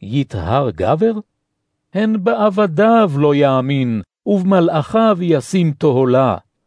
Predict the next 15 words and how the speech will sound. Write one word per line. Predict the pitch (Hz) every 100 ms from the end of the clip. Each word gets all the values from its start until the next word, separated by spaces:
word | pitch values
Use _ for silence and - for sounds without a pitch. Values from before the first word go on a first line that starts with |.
| _ _ _ _
אף | - 139
שוכני | - 156 127 131 131 185 226
בתי | 143 123 - 165
חומר, | 143 - 127 170 233 254 233 _ _ _ -
אשר | 151 - 156
בעפר | 127 131 107 117 - 165 190
יסודם, | 226 214 - 220 180 220 247 262 - _
ידכאום | 147 147 135 113 - 170 185
לפני | 160 131 - 131 107
אש? | 107 156 233 - - _ _ _ _ _
מבוקר | - 190 208 185 208 - 196 190
לערב | 175 151 139 160 185 170 135
יוקטו, | 117 131 - 139 147 - 117 85 - _ _ _
מבלי | 160 185 156 165 220
משים, | 196 185 - 208 202 175